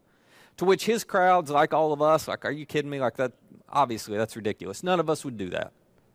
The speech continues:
Jesus says, "Okay. Well, if he asks for a fish, who's gonna give him a snake?" To which, again, we're like, "Come on, come on. We're better than that. None of us would do that. You know we wouldn't do that." And Jesus says, "Okay, that's my point. Of course you wouldn't do that."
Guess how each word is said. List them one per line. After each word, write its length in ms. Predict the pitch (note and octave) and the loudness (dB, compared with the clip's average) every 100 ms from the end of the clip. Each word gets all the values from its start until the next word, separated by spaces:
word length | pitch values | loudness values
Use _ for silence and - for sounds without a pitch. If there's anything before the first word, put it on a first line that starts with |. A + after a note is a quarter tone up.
| _ _ _ _ | _ _ _ _
Jesus 180 | - C3 | -8 -6
says, 160 | B2+ A2+ | -4 -4
"Okay. 360 | G#2+ B2+ F#3 - _ _ _ _ _ _ - | 2 2 2 -6 _ _ _ _ _ _ 0
Well, 120 | F#3+ | 2
if 80 | F3+ | 4
he 140 | E3+ | 2
asks 300 | D#3+ G3 A3 | 6 6 4
for 140 | - F#3 | 2 0
a 60 | |
fish, 480 | - C#4 F3 - - _ _ _ _ _ _ - | 2 4 4 2 -14 _ _ _ _ _ _ -4
who's 160 | B3 | -4
gonna 180 | A#3+ B3 | 0 0
give 180 | G#3+ A3 | 0 -2
him 100 | A3 | -2
a 60 | |
snake?" 520 | G3 - A#3 C3 - - _ _ _ _ _ _ _ | -4 -2 -2 -2 -8 -20 _ _ _ _ _ _ _
To 80 | - | -10
which, 180 | D3+ - | -8 -6
again, 300 | E3+ F#3 B2 | 0 0 0
we're 140 | G#2+ | -2
like, 180 | F#2+ F#2 | -4 -8
"Come 160 | - G#2 | -8 -10
on, 140 | E2+ | -10
come 160 | - - | -14 -16
on. 140 | - _ _ _ _ _ _ _ _ - | -16 _ _ _ _ _ _ _ _ -10
We're 80 | |
better 280 | E3+ G3+ F3 | 2 6 6
than 160 | A#2 G#2 | 2 -4
that. 240 | F#2+ E2+ | -4 -4
None 140 | F#3+ A3 | -2 0
of 80 | |
us 160 | G#3+ G#3+ | -2 -4
would 140 | G#3 | -6
do 120 | F3+ F#3 | -6 0
that. 140 | A#2 | 0
You 120 | G#3 | 0
know 140 | A#3 F3 | 0 0
we 120 | B2+ | 2
wouldn't 240 | G#2+ F#2 | -2 -4
do 120 | F2+ E2+ | -6 -8
that." 260 | E2 - - _ _ _ _ _ _ _ _ _ _ _ _ | -8 -10 -14 _ _ _ _ _ _ _ _ _ _ _ _
And 80 | C3+ | -8
Jesus 280 | C3 E3 D3+ | -4 -2 -4
says, 180 | D#3+ C#3 | -4 -4
"Okay, 280 | F3 A3+ F3+ | 2 4 4
that's 200 | D#3 - | 2 -2
my 80 | |
point. 360 | C#3+ - A3+ A2+ | -6 -4 -4 -6
Of 120 | - | -10
course 320 | - C#4+ B3+ | -10 -8 -8
you 100 | - | -8
wouldn't 280 | G#2 G2 F#2+ | -8 -8 -8
do 140 | F2+ F2 | -12 -8
that." 260 | E2+ F2 | -8 -10